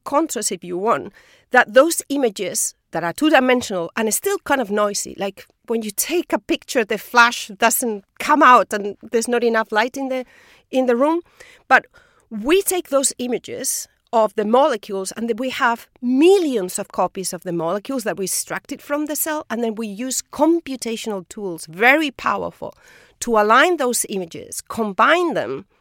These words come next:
and generate a three-dimensional representation of the molecule.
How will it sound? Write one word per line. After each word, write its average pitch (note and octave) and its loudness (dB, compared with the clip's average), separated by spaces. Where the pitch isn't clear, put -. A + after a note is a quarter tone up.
and A3 0
generate A#3+ 4
a G#3 -4
three-dimensional A3 -4
representation G#3+ -2
of G3+ -4
the F3+ -4
molecule. F#3+ -2